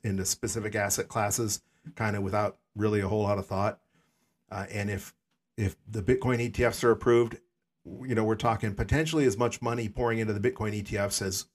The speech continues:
Bitcoin's entire market cap right now. I think someone was saying BlackRock, it, BlackRock alone was looking at, like, a five hundred billion dollar potential, um,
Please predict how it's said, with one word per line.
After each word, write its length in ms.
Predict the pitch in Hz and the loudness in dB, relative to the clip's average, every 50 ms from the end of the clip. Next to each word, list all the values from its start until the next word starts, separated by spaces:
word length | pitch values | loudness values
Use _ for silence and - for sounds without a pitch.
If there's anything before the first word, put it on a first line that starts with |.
| _ - - | _ -4 -4
Bitcoin's 320 | - - - 117 110 98 | -4 -2 0 -2 -2 0
entire 520 | 113 107 107 - - 170 180 196 196 190 | -2 -4 -4 -2 0 2 4 6 8 6
market 560 | 170 151 147 143 139 143 156 165 165 175 - - | 6 6 2 6 8 10 10 8 6 2 -2 -2
cap 240 | 120 101 92 - | -2 -2 0 0
right 120 | - 104 - | -2 -2 -2
now. 280 | 113 110 101 90 85 _ _ - - _ _ _ _ - | -2 -2 -4 -4 -6 _ _ -20 -20 _ _ _ _ -4
I 40 | 110 | -2
think 160 | 120 123 - | -2 -2 -2
someone 340 | - - - 127 123 127 127 | 0 2 4 4 4 4 4
was 120 | 117 110 | 4 2
saying 220 | - 123 117 104 98 | 2 2 2 0 2
BlackRock, 640 | 95 107 104 107 107 - 131 110 98 98 95 - _ - | 2 2 2 2 4 6 6 6 6 4 0 -4 _ 0
it, 320 | 113 110 107 113 - 104 | 0 0 0 -2 -4 0
BlackRock 380 | - 123 127 127 - 123 117 - | 2 4 4 4 4 0 0 0
alone 560 | - 92 98 101 101 107 113 120 123 123 123 | -2 -4 -2 0 4 6 8 8 8 8 8
was 160 | 120 107 104 | 6 4 4
looking 220 | 110 101 - 120 113 | 2 0 0 0 -2
at, 80 | - | -2
like, 140 | 107 101 - | -4 -4 -6
a 60 | 95 | -6
five 360 | - - - 110 101 107 98 | -10 -6 -4 -2 -2 -2 -2
hundred 360 | - 120 113 110 110 101 95 - | -2 -2 0 0 0 0 -2 -4
billion 300 | 110 107 104 104 104 101 | -4 -2 -2 -2 0 0
dollar 340 | 107 101 101 101 98 95 - _ _ _ _ _ _ _ _ - | 2 2 2 2 0 -4 -6 _ _ _ _ _ _ _ _ -4
potential, 580 | 120 101 117 110 101 - 113 104 101 98 - _ _ _ _ _ _ _ _ - _ - | -2 0 0 0 0 2 2 0 0 -2 -4 _ _ _ _ _ _ _ _ -20 _ -8
um, 420 | 101 92 85 82 80 80 82 85 | -6 -4 -4 -4 -6 -8 -12 -16